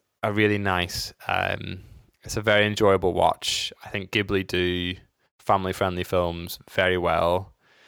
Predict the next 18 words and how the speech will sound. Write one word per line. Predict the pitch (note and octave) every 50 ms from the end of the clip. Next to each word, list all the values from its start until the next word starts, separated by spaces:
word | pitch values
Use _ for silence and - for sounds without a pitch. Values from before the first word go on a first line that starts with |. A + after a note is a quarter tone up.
| _ _ _ -
I | A2
don't | G#2+ A#2+ B2 A#2+
think | - C3 A#2 A#2 A#2 G#2+ - - - - - _ _ _ _ _ _ _
it's | - A2 - -
without | A#2 G#2+ G2+ G2 F#2+
its | D#2+ F2+ -
faults, | - - - G2+ F#2+ F#2 F#2 - - - -
but | - - - F2 E2+ D2 - - _ _ -
I | -
think | - G2 F#2 F2 -
even | F#2 G#2+ F#2+ G#2 F#2+
with | F#2+ F#2 - -
those | - F2 E2 -
faults, | - - F2+ D#2+ D#2+ - - - -
like, | F#2 F2 F2 F2 F2+ - - - - _ _ _ _ _ _ - - - _ _ _ _ _ _ _ _ _ _ _ _ _ _ _ _ _ _
it's | - F#2 - -
still | - - - G#2 F#2+ F#2 F#2
a, | -